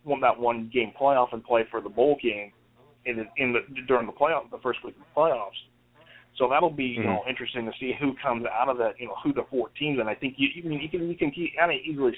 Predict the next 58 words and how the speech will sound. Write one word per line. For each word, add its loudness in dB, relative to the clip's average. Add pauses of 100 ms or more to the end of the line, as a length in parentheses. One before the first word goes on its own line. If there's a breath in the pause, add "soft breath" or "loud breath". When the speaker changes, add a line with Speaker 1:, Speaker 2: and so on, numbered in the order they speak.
Speaker 1:
see -2
where, 4 (100)
which 2 (120)
four 0
teams -6
may -2
possibly -4
be -4
the -2
ones -2
that -4
are -10
gonna -2
emerge -6 (200)
out 6
of 0
that -4
to -12
go 0
play. 4 (560 loud breath)
And -2
what's -2
gonna -2
be -8
interesting -6
is -6
that -8
the -12 (360)
rest 2
of -6
the -4
teams -4
are -2
gonna 0
be -8 (120)
seeded 0
with -2
the -12 (100)
teams -2
against -2
the -4
national 0 (100)
side, 4
that -2
the, -4 (100)
I 4
mean, -2
the -2
American 0
side 4
that 0
are -2
the, -8 (340)
the 2 (160)
six -2 (100)
teams -4
that 0
are 0